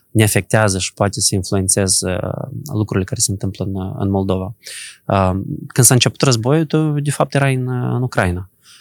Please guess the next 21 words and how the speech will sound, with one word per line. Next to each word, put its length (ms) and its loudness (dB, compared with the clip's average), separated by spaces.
Cum 180 6
ați 160 4
luat, 240 2
uh, 400 -4
decizia 400 2
asta? 200 -2
Voi 120 2
știați 380 2
că 80 -12
ceva 200 2
o 40 2
să 100 4
se 80 4
întâmple 380 2
acolo 300 2
sau 340 2
ați 220 -2
primit, 420 0
uh, 340 2
uh, 420 0
cumva 680 -2